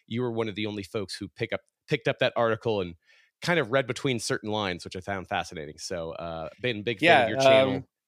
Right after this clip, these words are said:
Speaker 2: to quote, "It's like a f-, symphony." <laughs> I'm gonna, I'm gonna beep
Speaker 1: You
Speaker 2: that
Speaker 1: know,
Speaker 2: out. <laughs>
Speaker 1: s-, I, I gotta say,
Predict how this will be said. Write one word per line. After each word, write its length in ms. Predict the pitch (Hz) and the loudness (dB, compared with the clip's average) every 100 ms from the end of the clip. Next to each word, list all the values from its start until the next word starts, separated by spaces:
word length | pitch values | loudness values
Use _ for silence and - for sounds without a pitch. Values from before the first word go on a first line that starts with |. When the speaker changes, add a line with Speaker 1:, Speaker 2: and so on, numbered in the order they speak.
| _ _ - - | _ _ -20 0
Speaker 2:
to 100 | 202 | 0
quote, 460 | - 269 208 180 - | 6 8 8 6 -2
"It's 1080 | - - - - - - 254 - - - - | -6 0 2 2 4 2 0 -6 -16 -14 2
like 200 | 403 349 | 10 12
a 60 | 349 | 10
f-, 180 | 302 - 988 1017 1017 1017 | 8 6 8 10 10 8
symphony." 760 | - - - 427 339 571 330 247 - - - - - - 269 | 6 2 6 6 8 8 10 10 8 2 0 -4 -4 2 2
<laughs> 280 | - 403 - - 466 - 480 - 466 - - 427 - - - | 6 6 8 8 6 8 4 6 4 4 4 0 0 -18 2
I'm 120 | 226 | 6
gonna, 120 | 220 | 8
I'm 140 | 190 190 | 8 8
gonna 120 | 185 | 8
beep 220 | 165 156 | 8 4
Speaker 1:
You 60 | 233 | 8
Speaker 2:
that 120 | 254 | 8
Speaker 1:
know, 320 | 233 247 233 170 | 10 8 8 4
Speaker 2:
out. 200 | 175 185 240 | 4 4 6
<laughs> 0 | 247 - | 4 6
Speaker 1:
s-, 180 | 285 - - - | 4 4 -2 4
I, 140 | 185 - - | 2 4 2
I 120 | 196 | 6
gotta 260 | 208 208 | 6 4
say, 480 | - 214 196 170 139 | 2 4 6 6 6